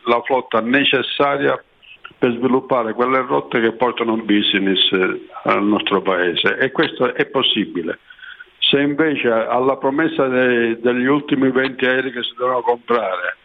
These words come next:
abbiamo avuto i vincoli di non poter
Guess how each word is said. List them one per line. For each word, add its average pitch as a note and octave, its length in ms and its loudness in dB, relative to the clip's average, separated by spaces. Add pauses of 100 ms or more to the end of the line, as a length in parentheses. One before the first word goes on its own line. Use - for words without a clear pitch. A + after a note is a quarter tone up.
abbiamo A2 320 -2
avuto B2+ 240 0
i A#2 100 0
vincoli G#2+ 540 0
di G2+ 100 -2
non A2+ 200 0
poter A2+ 580 -2